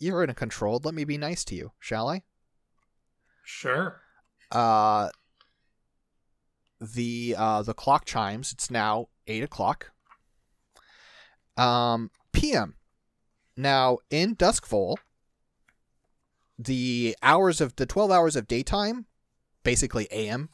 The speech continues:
Speaker 1: in our world, don't have special names. They're just hours. But in, uh,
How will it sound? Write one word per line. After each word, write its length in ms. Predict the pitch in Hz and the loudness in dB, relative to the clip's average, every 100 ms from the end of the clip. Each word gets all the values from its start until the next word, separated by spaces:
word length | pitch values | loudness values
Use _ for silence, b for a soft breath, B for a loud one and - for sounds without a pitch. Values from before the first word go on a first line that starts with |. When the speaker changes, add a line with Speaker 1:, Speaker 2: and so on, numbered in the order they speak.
| - | -10
Speaker 1:
in 120 | 117 | -4
our 340 | 110 113 117 - | 0 0 0 -2
world, 380 | 135 143 214 - _ b b b b b b b b _ 117 | 0 0 0 -4 _ b b b b b b b b _ -8
don't 260 | - 180 - | 2 2 2
have 340 | - 151 139 | 4 6 6
special 340 | - 135 120 117 | 4 2 2 0
names. 300 | 95 82 87 | -6 -8 -6
They're 120 | 110 | -4
just 480 | 101 107 - - - - _ _ - | -2 -2 -2 -8 -10 -14 _ _ -2
hours. 560 | 110 92 85 - - - _ b b b b b b _ - | 0 0 -4 -6 -8 -12 _ b b b b b b _ 4
But 280 | 170 156 165 _ _ _ _ _ _ _ _ _ _ _ - | 8 8 4 _ _ _ _ _ _ _ _ _ _ _ -10
in, 480 | 127 143 147 143 135 123 | -4 -2 -2 -4 -4 2
uh, 480 | 123 117 110 90 | 6 6 6 4